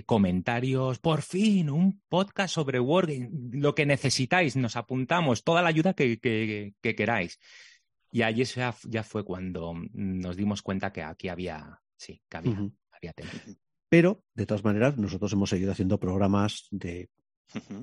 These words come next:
Speaker 2: de juegos de, de wargames y de no wargames. Empezamos
Speaker 3: Ujú.
Speaker 2: con los no wargames, pues, pues porque, digamos, los dos coincidíamos en ello, ¿no? <clears throat> Y después, eh, bueno, pues ya nos, nos hemos,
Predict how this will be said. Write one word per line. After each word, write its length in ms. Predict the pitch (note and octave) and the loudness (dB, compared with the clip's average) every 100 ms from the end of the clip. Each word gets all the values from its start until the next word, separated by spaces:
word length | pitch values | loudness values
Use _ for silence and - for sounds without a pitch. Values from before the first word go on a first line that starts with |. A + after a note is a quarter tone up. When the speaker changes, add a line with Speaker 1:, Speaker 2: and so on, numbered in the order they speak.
| G#3 D#3+ | -14 -8
Speaker 2:
de 100 | A2 | -4
juegos 420 | - G2+ A2 G2+ | -2 0 0 0
de, 400 | F#2+ F#2 F2+ F#2 - | -4 -6 -8 -8 -2
de 120 | A2+ | 2
wargames 460 | A#2 B2+ D3 D#3 | 6 8 8 8
y 40 | A#2+ | 6
de 120 | G2+ | 6
no 80 | A#2 | 6
wargames. 440 | F#2 F#2+ A#2 - | 4 2 -2 -2
Empezamos 480 | A#2 G2+ G#2+ A#2+ A#2 | -4 -2 4 4 4
Speaker 3:
Ujú. 60 | G2+ | 4
Speaker 2:
con 140 | A#2 | 4
los 160 | A#2 A2+ | 4 4
no 120 | B2 | 4
wargames, 600 | A2 A2+ B2+ F3+ G3+ - _ _ _ _ _ _ | 4 4 6 4 2 -6 _ _ _ _ _ _
pues, 140 | - | -18
pues 280 | - F2+ - _ _ | -18 -20 -20 _ _
porque, 280 | G2+ - F#2+ | -16 -14 -16
digamos, 320 | F#2 F2+ G#2 | -14 -10 -6
los 200 | G2 F#2 | -4 -2
dos 180 | A2 - | -2 0
coincidíamos 680 | G#2 F#2+ F#2+ G2+ F#2 E2+ | 0 -2 -4 -4 -4 -4
en 120 | F#2+ A2 | -2 0
ello, 200 | F#2+ E2 | 0 -4
¿no? 140 | C#3 - - - - - - _ _ _ - | -8 -10 -14 -14 -18 -20 -20 _ _ _ 2
<clears throat> 440 | - G#3 - - - - - _ _ _ - D3+ | 6 6 4 -2 -12 -20 -20 _ _ _ 0 4
Y 60 | |
después, 580 | A#2+ A2+ A#2+ B2 - - C#3 | 6 6 6 6 4 -2 2
eh, 340 | A#2 G#2 G2+ | 4 4 2
bueno, 480 | F#2 F2 F2+ A#2+ - _ | 0 -4 -4 -4 -6 _
pues 220 | F2 - | -10 -6
ya 200 | - F#2+ | -2 -2
nos, 280 | F#2+ G#2 - | 2 0 2
nos 260 | D3+ C3+ E3 | 6 8 8
hemos, 300 | D#3 F3 | 8 8